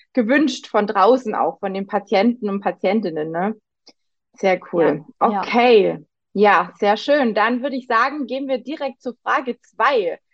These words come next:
Speaker 1: Ist es
Speaker 2: Gerne.
Speaker 1: angedacht, in Zukunft eine physiologische geschlossene Fußspitze herzustellen? Die aktuelle Fußspitze entspricht nicht der Anatomie und Physiologie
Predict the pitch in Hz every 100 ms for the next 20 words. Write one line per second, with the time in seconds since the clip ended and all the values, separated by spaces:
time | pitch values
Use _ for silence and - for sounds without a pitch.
0 | _ _ _ - 359 - 320 247 220 302
1 | 294 233 254 254 - 226 _ - 330 -
2 | 247 240 269 - 214 220 214 208 - -
3 | 330 294 254 233 277 277 - 247 220 233
4 | 226 233 - 233 220 - - 302 - -
5 | - - 185 170 - 170 - 147 156 -
6 | 226 - 240 277 - 294 - 262 - 233
7 | - - 240 - 233 277 - 240 214 220
8 | 208 214 208 254 220 208 247 247 247 214
9 | 185 214 240